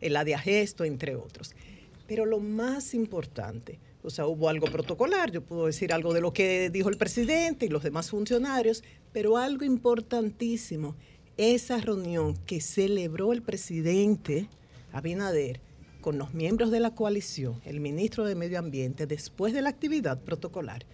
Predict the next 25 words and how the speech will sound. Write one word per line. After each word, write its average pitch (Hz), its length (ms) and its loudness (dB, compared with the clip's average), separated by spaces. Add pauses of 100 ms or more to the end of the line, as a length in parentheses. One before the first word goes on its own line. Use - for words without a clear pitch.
(420)
Ok, - 280 2 (540)
díganme, 180 600 4
¿a 208 160 6
qué 302 260 0
nivel 247 380 6
está 143 560 0 (800)
el 202 100 4
encuentro 247 380 4
que 330 100 -2
sostuvimos, 277 580 0
el 185 120 0
trabajo 208 340 4
que 302 80 -6
ustedes 277 220 -2
iban 285 240 0
a 277 60 -2
hacer 170 260 2
luego 214 260 4
del 247 160 4
encuentro 247 440 4
taller 247 360 4
de 247 80 4
viernes 247 300 4
y 254 100 2
sábado? 147 480 0